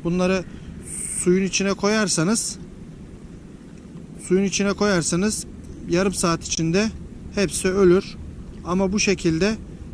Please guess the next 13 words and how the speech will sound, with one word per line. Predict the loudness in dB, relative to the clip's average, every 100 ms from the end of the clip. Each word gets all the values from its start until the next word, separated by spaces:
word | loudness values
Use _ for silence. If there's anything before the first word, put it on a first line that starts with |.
| -4
e, | 0 2 2 2 2
yirmi | 4 4 4 2
dört | 2
saate | 2 0 0 -2 -10 -12 -12 -12 -10 -12 -6 0
yakın, | 2 2 2 0 -2 -12 -14 -14 -10 -2
e, | 0
yaşıyorlar | 4 4 4 2 4 4 4 2
tekeler | -2 0 0 0
arkadaşlar. | 0 0 -2 -2 -2 -4 -6
Bu |
şekilde | -2 -2 -2 0 0 -2 -8 -10 -10 -4
yaparsanız | -2 2 0 2 -2 -2 -4 -8 -10 -12 -12 -12 -10 -10 -10 -4
hepsi | -4 -2 0 0